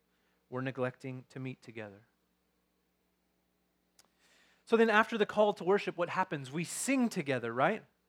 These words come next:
God's people have always sung together. It dates back to Israel's earliest days when we read in verse twenty-four that we are to consider how to stir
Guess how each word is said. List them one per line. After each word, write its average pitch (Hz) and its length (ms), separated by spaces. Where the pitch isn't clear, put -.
God's 214 220
people 233 240
have 190 100
always 240 360
sung 175 240
together. 156 320
It 170 100
dates 220 260
back 214 320
to 185 140
Israel's 196 480
earliest 214 480
days 196 320
when 185 140
we 196 100
read 226 340
in 190 200
verse 190 260
twenty-four 185 720
that 190 160
we 214 160
are 190 120
to - 180
consider 190 800
how 202 160
to 202 140
stir 220 480